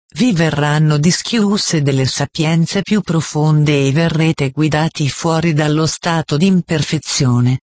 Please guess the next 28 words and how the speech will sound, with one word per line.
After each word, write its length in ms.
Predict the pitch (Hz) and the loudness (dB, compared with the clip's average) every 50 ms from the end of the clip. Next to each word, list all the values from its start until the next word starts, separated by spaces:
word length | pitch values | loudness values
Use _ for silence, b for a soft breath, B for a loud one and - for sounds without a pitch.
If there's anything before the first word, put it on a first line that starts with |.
| _ _ _ _ _ _ _ | _ _ _ _ _ _ _
Cadranno 640 | _ - 190 180 165 170 185 196 202 196 180 180 | _ -4 -2 -2 0 0 0 2 2 2 2 2
da 180 | 170 160 180 170 | 2 0 0 0
voi 320 | 156 185 180 160 151 151 - | 0 0 2 2 0 -2 -2
tutte 400 | _ - 202 196 - _ - 147 | _ -4 -4 -4 -4 _ -4 -2
le 100 | 131 135 | 0 0
manchevolezze, 1120 | 131 135 143 147 - - 175 156 147 160 156 151 151 147 143 135 - - - - 143 139 - - _ _ _ _ _ | 2 2 2 0 0 0 -2 0 0 0 0 2 2 0 0 -2 -4 -6 -8 -6 -6 -6 -6 -8 _ _ _ _ _
e 140 | - 175 165 | -4 -4 -2
raggiungerete 1000 | 160 156 151 143 - 190 190 180 180 202 226 220 185 170 151 143 131 - - 151 | 0 0 -2 0 2 2 2 4 2 2 0 0 2 2 2 0 0 -2 -2 -2
certamente 840 | - - 170 156 - - 151 147 143 143 143 143 143 139 - 156 143 | 0 0 -2 -2 -2 -2 0 0 2 2 2 2 2 0 0 0 0
la 140 | 139 139 | 0 2
meta, 600 | 147 160 170 156 147 147 143 - - - 139 151 - - _ _ _ _ _ - | 2 2 2 2 2 0 -2 -4 -4 -6 -4 -4 -6 -8 _ _ _ _ _ -2
il 200 | 180 165 151 - | -2 -2 -2 -2
cambiamento 840 | - 143 143 143 143 139 143 143 147 147 156 160 151 - - 143 | -2 0 0 2 2 2 2 2 2 2 4 2 2 2 0 0
di 120 | 135 147 156 | 0 2 2
una 240 | 147 147 147 147 139 | 2 2 2 0 0
creatura 720 | - - 165 170 170 160 143 - - - 196 190 180 170 | -2 -2 0 0 0 0 -2 -4 -4 -2 -2 0 0 2
in 240 | 165 165 165 165 156 | 2 2 2 2 0
figlio. 580 | - - 156 131 123 127 127 123 139 147 151 - _ _ _ _ _ _ - | 0 -2 -2 0 2 2 2 0 0 0 -2 -4 _ _ _ _ _ _ -6
Vi 160 | 147 165 175 | -2 0 0
avvicinerete 960 | 156 143 135 143 165 - - - 156 156 160 160 160 151 139 131 - - 151 | 0 0 0 -2 0 0 0 0 2 2 2 2 2 2 0 0 -2 -2 -4
sempre 440 | 135 - 165 156 156 - - 151 143 | -2 0 0 0 0 0 0 -2 0
di 180 | 135 151 156 - | 0 0 0 0
più 280 | - - 180 180 170 160 | 0 0 0 2 2 2
al 260 | 151 147 143 147 151 | 2 2 2 2 4
mio 240 | 156 165 165 170 151 | 4 4 2 2 0
cuore 500 | - - - 165 143 135 143 143 151 143 | -2 -4 -2 0 0 0 0 0 -2 -2
di 140 | 139 156 - | -2 -2 -4
padre, 540 | - 135 131 131 131 135 147 147 151 - | -2 -2 -2 0 0 0 -2 -2 -2 -4